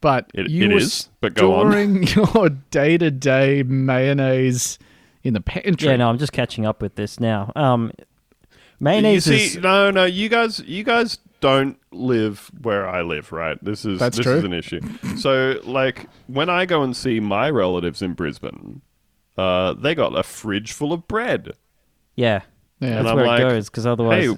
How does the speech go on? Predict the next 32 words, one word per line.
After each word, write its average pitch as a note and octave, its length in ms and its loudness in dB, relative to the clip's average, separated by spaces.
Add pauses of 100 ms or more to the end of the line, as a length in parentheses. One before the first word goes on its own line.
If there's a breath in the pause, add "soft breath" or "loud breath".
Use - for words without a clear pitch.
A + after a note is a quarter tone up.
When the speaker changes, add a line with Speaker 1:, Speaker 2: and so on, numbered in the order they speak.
Speaker 1:
You C#3 140 2
Speaker 3:
it D#3 40 4
Speaker 1:
want E3 120 2
your C3+ 80 0
bread C3 240 0
to - 60 -14
dry B2 200 0
out A2+ 140 2
as A2 100 -4
fast A#2 340 -2
as A#2+ 100 -6
possible, A2+ 380 -4
so - 140 -8
you A2 100 0
Speaker 3:
Yeah. A2 80 2
Speaker 1:
put B2+ 100 0
it A2+ 40 0
in A2 60 -2
a A2+ 60 0
good A#2 200 0
low A#2 240 2
humidity A2+ 480 0
environment G#2+ 560 0
like G#2+ 140 -4
the - 80 -12
fridge, G#2 420 -4
yeah. G2+ 280 -2
Speaker 3:
Well, D3 200 6
I, D#3 160 2
wa-, F#3 160 0
I D3+ 120 2
can't, D#3+ 340 0